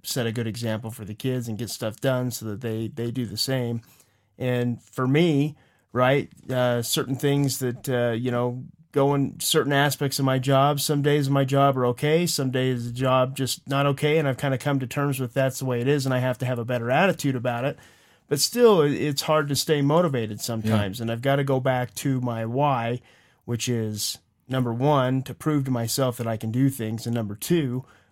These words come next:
Speaker 1: my family,
Speaker 2: Yeah.
Speaker 1: right? I gotta do it for my family. So tie things back to your why, right, when you're feeling unmotivated. There's gotta be a way to do it.
Speaker 2: Absolutely. And there's, there's little tricks. There's a life hack. You know,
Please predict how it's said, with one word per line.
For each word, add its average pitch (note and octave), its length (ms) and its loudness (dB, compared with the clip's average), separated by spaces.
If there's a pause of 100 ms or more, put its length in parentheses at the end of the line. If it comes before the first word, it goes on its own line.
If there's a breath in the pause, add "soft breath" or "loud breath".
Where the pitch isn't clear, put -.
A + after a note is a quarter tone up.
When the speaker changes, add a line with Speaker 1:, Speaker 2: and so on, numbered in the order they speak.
Speaker 1:
my G#2+ 120 -6
family, A#2+ 540 0 (260)
Speaker 2:
Yeah. A#2 120 -6
Speaker 1:
right? G2+ 200 2 (240)
I A#2 100 -8
gotta A#2+ 220 -2
do B2 200 -2
it - 80 -6
for A#2+ 100 -6
my G#2+ 160 -2
family. G#2+ 480 -4
So A#2+ 440 -4
tie F3 340 0
things F3 400 0
back C#3+ 400 0
to D3 200 2
your B2+ 300 0
why, A#2 580 0 (440 soft breath)
right, B2+ 320 0
when B2+ 180 0
you're A#2+ 140 -2
feeling A#2 400 -2
unmotivated. G#2+ 720 -4
There's A2+ 180 -6
gotta D#3 260 2
be A#2 120 -4
a G#2 80 -4
way G2+ 160 -4
to F2 80 -8
do A2 220 -4
it. - 100 -12 (160)
Speaker 2:
Absolutely. A2+ 800 -2
And G#2+ 160 0
there's, G#2+ 320 -2
there's G#2 280 -2
little A2+ 200 -2
tricks. G#2+ 400 -4
There's A2 240 -2
a G2+ 40 -4
life G#2 320 -2
hack. E2+ 280 -12
You G#2+ 80 0
know, A2 260 0